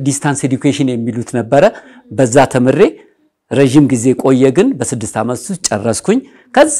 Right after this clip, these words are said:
በኋላ እንደገና ተወዳድሬ ደግሞ ያው እንግሊዝኛ ቋንቋ መምህር ነኝ። ዲላ ዩኒቨርሲቲ በእንግሊዝኛ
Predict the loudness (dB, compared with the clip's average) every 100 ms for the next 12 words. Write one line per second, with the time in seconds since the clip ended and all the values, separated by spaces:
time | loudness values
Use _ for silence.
0 | 6 8 8 6 4 4 2 2 2 6
1 | 6 4 -4 -2 0 0 -2 -6 _ -2
2 | 0 0 -2 -4 -6 -2 -2 -2 -2 0
3 | -2 -2 -4 -2 -2 -2 -8 _ _ _
4 | _ _ _ _ _ _ _ _ _ 6
5 | 8 8 8 8 6 4 4 4 2 _
6 | _ _ _ _ _ _ _ _ -6 0
7 | 0 0 -2 -2